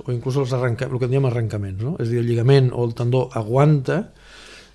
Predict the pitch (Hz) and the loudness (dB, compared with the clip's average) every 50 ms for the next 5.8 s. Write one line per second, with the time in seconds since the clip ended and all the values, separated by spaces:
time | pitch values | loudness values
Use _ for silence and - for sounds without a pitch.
0 | - - - _ _ _ _ _ _ - - 131 120 110 139 139 147 151 147 147 | -20 -20 -20 _ _ _ _ _ _ -4 -2 -2 0 0 0 2 2 4 4 4
1 | 147 147 156 156 147 131 - - 139 131 - - 151 147 143 139 127 120 135 131 | 4 4 4 2 2 0 -2 -4 -4 -4 -2 -2 -2 -2 -2 -2 -2 -2 -2 -2
2 | 135 147 127 135 143 139 131 143 143 151 147 147 - - 139 135 139 151 156 - | -2 -2 -2 0 0 0 2 0 0 0 0 0 0 0 0 2 2 0 0 0
3 | 147 143 147 127 - 135 135 139 135 139 127 123 127 127 131 - 127 123 120 120 | 0 0 0 0 0 0 0 0 0 0 -2 -2 -2 -6 -6 -6 -6 -4 -4 -2
4 | 123 127 127 135 143 151 - - 135 135 123 - 127 117 113 120 120 131 131 135 | -2 -2 0 0 0 -2 -2 -2 -2 -2 0 0 0 0 0 0 2 2 2 2
5 | 135 127 - 135 135 127 131 120 113 110 104 107 107 - - - | 2 2 0 -2 -2 -2 -2 -2 -2 -2 -2 -4 -6 -8 -10 -16